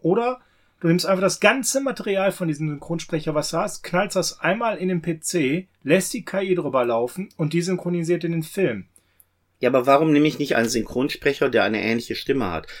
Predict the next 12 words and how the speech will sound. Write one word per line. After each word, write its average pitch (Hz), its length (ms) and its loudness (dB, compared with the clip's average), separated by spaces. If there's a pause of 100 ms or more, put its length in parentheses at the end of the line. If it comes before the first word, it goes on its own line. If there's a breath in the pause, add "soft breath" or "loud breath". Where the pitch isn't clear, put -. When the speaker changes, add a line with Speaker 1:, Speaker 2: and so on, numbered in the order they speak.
(140 loud breath)
Speaker 1:
Das 156 160 2
Speaker 2:
Ich - 40 0
nehme 170 140 10
jetzt 175 140 8
ein 175 80 4
Speaker 1:
funktioniert 180 200 8
Speaker 2:
ganz 233 140 -2
Speaker 1:
manchmal, 139 480 0
ja, 180 200 6
aber 131 180 4
manchmal, 156 500 0
äh, 156 380 -10